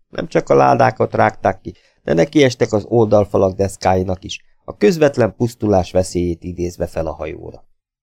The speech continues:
Zöld erdő megjelenésére megtorpantak és visszahúzódtak. Egymás hátán össze-vissza csúszkálva valóságos élőhegyet alkottak.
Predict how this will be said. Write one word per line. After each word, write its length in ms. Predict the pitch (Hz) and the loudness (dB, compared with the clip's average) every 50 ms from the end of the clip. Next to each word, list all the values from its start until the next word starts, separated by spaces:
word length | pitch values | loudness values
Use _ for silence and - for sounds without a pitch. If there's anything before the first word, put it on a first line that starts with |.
| _ _ _ _ _ _ _ _ _ _ _ _ _ _ _ _ _ _ _ | _ _ _ _ _ _ _ _ _ _ _ _ _ _ _ _ _ _ _
Zöld 300 | - 156 233 135 107 - | 0 2 2 4 4 4
erdő 240 | 110 104 98 107 104 | 2 4 4 2 2
megjelenésére 880 | 113 123 120 95 92 92 92 90 90 95 95 92 - - 98 98 101 | 2 2 2 2 0 0 2 0 -2 -2 -4 -4 -2 -2 -2 0 -2
megtorpantak 800 | 98 87 80 - - 85 85 - _ 85 85 85 - 87 85 - | -2 -4 -8 -10 -10 -12 -12 -8 _ -6 -6 -6 -8 -12 -12 -10
és 140 | 87 82 - | -12 -12 -10
visszahúzódtak. 960 | - 90 - - - 85 82 87 90 90 87 - 85 85 - _ - 87 - _ _ _ _ _ _ _ | -10 -10 -8 -6 -6 -6 -6 -6 -8 -10 -8 -8 -10 -12 -12 _ -20 -20 -20 _ _ _ _ _ _ _
Egymás 420 | - 190 170 - 143 135 127 - | 0 0 0 2 0 -2 -2 0
hátán 380 | - 113 107 107 - 104 98 - | 0 0 0 2 0 -2 -4 -2
össze-vissza 580 | - - 92 - - 90 90 92 87 - - 92 | -4 -8 -8 -6 -6 -4 -4 -6 -8 -6 -8 -8
csúszkálva 680 | - - 101 95 - - - 92 90 92 95 98 - _ | -6 -6 -8 -8 -8 -6 -4 -4 -2 -2 -2 -6 -6 _
valóságos 680 | - 92 90 92 92 87 - 87 85 87 87 82 - | -4 -4 -4 -4 -6 -4 -4 -4 -4 -4 -6 -10 -10
élőhegyet 680 | - 82 90 87 82 80 78 78 78 80 80 80 - - | -10 -8 -8 -8 -8 -8 -10 -10 -10 -10 -10 -10 -10 -10
alkottak. 640 | 65 67 - _ - - _ _ - - - _ | -10 -10 -12 _ -20 -20 _ _ -20 -20 -20 _